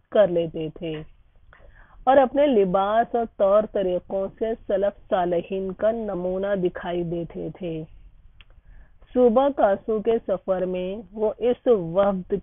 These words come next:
के साथ रहे और बहुत सी मालूमात फराहम की।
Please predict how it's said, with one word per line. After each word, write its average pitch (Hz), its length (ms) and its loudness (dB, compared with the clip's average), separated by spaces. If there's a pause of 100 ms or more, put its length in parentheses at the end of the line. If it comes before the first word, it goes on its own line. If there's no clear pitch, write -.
के 202 160 -2
साथ 175 580 -10
रहे 185 380 -2 (320)
और 208 140 2 (160)
बहुत 208 360 -6
सी - 440 -12
मालूमात 175 640 -10 (100)
फराहम 170 500 -6
की। 160 380 -12